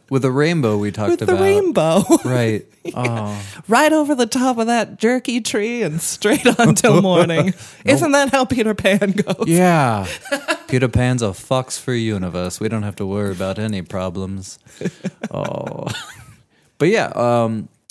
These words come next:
Speaker 1: uh, a lot of my life lately has gone into their preservation of, like, I used them for so many years financially and emotionally during my addiction
Speaker 2: Mm-hmm.
Speaker 1: that I have this,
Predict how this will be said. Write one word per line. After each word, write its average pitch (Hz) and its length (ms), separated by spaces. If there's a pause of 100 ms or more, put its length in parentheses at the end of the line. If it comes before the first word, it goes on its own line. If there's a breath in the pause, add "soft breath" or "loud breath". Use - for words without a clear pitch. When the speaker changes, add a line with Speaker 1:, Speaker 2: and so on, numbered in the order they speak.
Speaker 1:
uh, 104 520 (320)
a 113 60
lot 123 300
of 143 100
my 175 120
life 92 320
lately 98 300
has 95 160
gone 92 240
into 92 320
their 90 180
preservation 123 840
of, 98 160
like, 90 280 (640 soft breath)
I 120 600
used 110 360
them 95 280
for - 120
so 98 400
many 104 200
years 98 280
financially 90 540
and 87 80
emotionally 95 540
during 113 200
my 117 100
addiction 131 580
Speaker 2:
Mm-hmm. 151 460
Speaker 1:
that 98 360
I 92 100
have 92 360
this, - 340